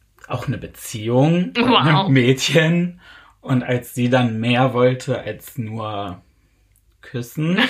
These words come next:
Speaker 2: <laughs>
Speaker 1: dachte ich mir so, "Okay, i."
Speaker 2: Wie geht's? <laughs>
Speaker 1: Dann meinte ich zu ihr, "Ja, ich glaube, ich bin bisexuell. Ich glaube, ich kann das nicht." Hab ich ihr dann mit zwölf, glaube ich, erzählt.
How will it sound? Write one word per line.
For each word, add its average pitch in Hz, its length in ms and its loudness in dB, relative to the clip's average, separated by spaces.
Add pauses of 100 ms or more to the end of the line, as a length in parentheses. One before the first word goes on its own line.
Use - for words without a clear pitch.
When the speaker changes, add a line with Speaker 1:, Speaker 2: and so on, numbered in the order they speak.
(380)
Speaker 2:
<laughs> - 500 -12
Speaker 1:
dachte 127 280 -4
ich 127 60 -6
mir 143 160 0
so, 131 180 2
"Okay, 131 500 -2 (560)
i." 135 280 -2 (180)
Speaker 2:
Wie 220 360 0
geht's? - 380 -2
<laughs> - 1200 -2
Speaker 1:
Dann 139 80 0
meinte 143 200 2
ich - 100 -8
zu 139 120 -4
ihr, 131 160 0
"Ja, 127 180 4
ich 131 120 0
glaube, 131 160 4
ich 127 120 -2
bin 123 180 0
bisexuell. - 960 0
Ich - 140 -10
glaube, - 160 -6
ich - 120 -8
kann 117 180 -4
das 123 200 2
nicht." 165 320 2 (260)
Hab - 80 -20
ich - 80 -10
ihr 123 80 0
dann 120 160 2
mit 113 160 -6 (180)
zwölf, 120 460 -2
glaube 127 200 2
ich, - 60 -6
erzählt. 127 600 -2